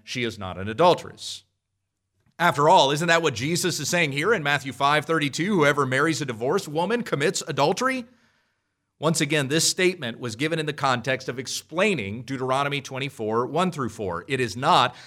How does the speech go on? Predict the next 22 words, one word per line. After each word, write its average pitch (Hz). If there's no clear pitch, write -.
an 143
isolated 160
statement 156
that 123
applies 127
to 151
all 175
divorced 175
women, 135
or 175
else 170
it 175
would 151
contradict 208
the 208
exception -
clause 156
that 190
Jesus 202
had 214
just 226
given. 240